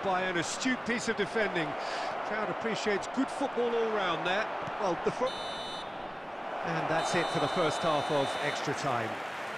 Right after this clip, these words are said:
Yep, it is coming down to those last fifteen minutes. A truly attritional affair that has reduced both teams to near standstill. The saying goes that it only takes a moment to make a difference in this game,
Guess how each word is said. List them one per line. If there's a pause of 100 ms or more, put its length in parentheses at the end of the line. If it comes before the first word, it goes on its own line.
(1500)
Yep, (180)
it
is
coming
down
to
those
last
fifteen
minutes.
A (160)
truly
attritional
affair
that
has
reduced
both
teams
to
near
standstill. (760)
The
saying
goes
that
it
only
takes
a
moment
to
make
a
difference
in
this
game,